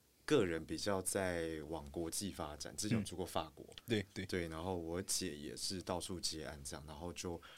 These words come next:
Speaker 1: 没有真的想要组一个剧团。那今年呢，
Speaker 2: 嗯，嗯。
Speaker 1: 是刚好被南投玉秀美术馆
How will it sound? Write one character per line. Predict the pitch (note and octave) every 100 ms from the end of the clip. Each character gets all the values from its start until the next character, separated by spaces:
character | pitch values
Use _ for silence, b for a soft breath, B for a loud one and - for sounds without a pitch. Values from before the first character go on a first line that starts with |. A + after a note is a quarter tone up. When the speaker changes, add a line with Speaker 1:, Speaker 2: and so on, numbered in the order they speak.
| B
Speaker 1:
没 | E2+ F2+ A#2
有 | F2+
真 | - F#2+ F2 F2
的 | F2 E2+ C#2 G#1+ G1+ - - -
想 | - D2
要 | E2 F2
组 | D2
一 | C2+
个 | D#2+
剧 | - F2
团。 | - - - b b b
那 | -
今 | B2+ A2+ B2+ C#3
年 | F#2+ D#2
呢， | E2
Speaker 2:
嗯， |
嗯。 | -
Speaker 1:
是 | A2+ G#2 -
刚 | G#2 A2+
好 | G#2 - D2 -
被 | G2 F2+ E2 B B B
南 | F#2 D#2+ G#2
投 | F#2+ D#2
玉 | A2 F#2+
秀 | - F#2+
美 | E2
术 | - F#2+
馆 | - -